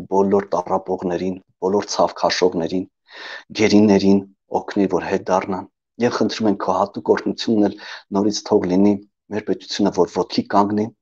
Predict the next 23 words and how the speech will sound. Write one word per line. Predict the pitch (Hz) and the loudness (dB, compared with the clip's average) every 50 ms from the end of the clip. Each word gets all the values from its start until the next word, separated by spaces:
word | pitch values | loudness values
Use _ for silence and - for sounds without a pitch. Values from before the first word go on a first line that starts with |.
| _ _ _ _ - | _ _ _ _ -12
և | 90 87 - - | -12 -10 -6 -4
հաղթանակներ | - 80 - - - - 90 87 82 82 - - 98 92 95 | -4 -4 -4 -6 -8 -8 -6 -6 -6 -6 -6 -4 -4 -4 -2
ունենանք | 90 87 87 87 85 87 - - _ _ _ _ _ - | -4 -4 -2 -2 -4 -4 -6 -10 _ _ _ _ _ -12
քո | - - 82 | -8 -6 -6
մեջ, | 76 - - - - - - - _ _ _ _ _ _ _ _ _ _ _ _ - | -6 -6 -8 -10 -10 -12 -14 -16 _ _ _ _ _ _ _ _ _ _ _ _ -2
հավատարիմ | 90 87 85 85 82 - - 78 82 90 101 113 117 117 - _ _ _ _ _ _ - | 0 0 2 2 2 2 2 2 4 4 4 4 4 2 0 _ _ _ _ _ _ -10
լինելու | 85 87 95 92 90 87 87 85 85 87 - - - _ _ _ _ _ - | -4 -2 0 0 0 0 -2 -2 -2 -4 -6 -8 -12 _ _ _ _ _ -16
մեջ, | - 78 80 - - - - _ _ _ - | -12 -12 -10 -10 -10 -12 -12 _ _ _ -6
որ | - - - | -4 -2 0
հավատարիմ | 101 98 98 101 98 - 95 98 101 110 104 95 | 2 2 2 2 0 0 0 0 2 2 2 2
լինենք, | 85 87 87 82 - - | 0 -2 -4 -2 0 0
ոչ | 98 - | 0 2
թե | - 98 | 2 0
միայն | 92 90 85 85 85 87 | 2 2 2 0 0 2
հավատանք, | 90 85 87 85 - - 92 87 - | 2 4 4 2 2 2 0 2 2
որ | - 85 85 - - | 2 0 0 0 -2
դու | - 82 - - | -4 -4 -4 -2
կաս, | - 98 113 139 160 165 - - - _ _ _ _ _ _ | -2 0 2 2 2 0 -2 -4 -6 _ _ _ _ _ _
ինչպես | 92 - - - 90 87 - - | -8 -8 -2 0 0 0 2 2
շատ | - 80 80 - - - | 2 2 2 0 -2 -2
շատերը | - 80 - - 82 82 67 76 - - _ _ _ _ _ - | 0 0 0 -2 -2 -2 -2 -2 -4 -8 _ _ _ _ _ -4
հավատում | - 90 85 87 85 - - 98 92 90 | -2 0 2 2 0 0 -2 -2 -2 -2
են, | 85 85 85 | -2 -4 -6